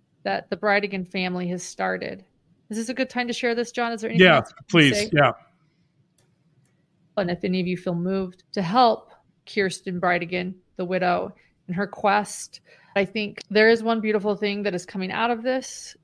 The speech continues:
Speaker 1: case, and, and we want to share that with you now with a little video that was posted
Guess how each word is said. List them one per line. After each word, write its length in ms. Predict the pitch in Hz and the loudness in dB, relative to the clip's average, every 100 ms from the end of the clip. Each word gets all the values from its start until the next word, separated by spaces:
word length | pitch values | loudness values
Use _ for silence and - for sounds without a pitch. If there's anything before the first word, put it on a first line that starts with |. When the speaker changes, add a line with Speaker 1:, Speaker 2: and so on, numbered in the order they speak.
| 226 | -20
Speaker 1:
case, 600 | - 226 233 262 - - | -8 -4 -4 -6 -14 -14
and, 160 | 220 196 | -10 -10
and 180 | 208 196 | -6 -6
we 100 | 208 | -4
want 200 | 208 208 | -2 -2
to 60 | 208 | -4
share 280 | - 208 208 | -2 -2 0
that 420 | 208 202 - - _ _ _ _ _ _ _ _ _ _ | 0 0 -4 -20 _ _ _ _ _ _ _ _ _ _
with 320 | 196 208 - | -2 -2 -2
you 100 | 208 | -6
now 540 | 190 185 185 226 311 311 _ _ _ _ | 0 0 2 0 -4 -8 _ _ _ _
with 200 | 180 185 | -8 -4
a 40 | 196 | -2
little 240 | 196 185 | -2 -4
video 640 | 170 202 220 226 247 277 262 | 0 0 2 2 2 -2 -2
that 180 | 202 | -2
was 180 | 202 196 | -2 -4
posted 800 | - _ 233 233 - 254 254 240 | -12 _ -2 -2 -4 0 0 0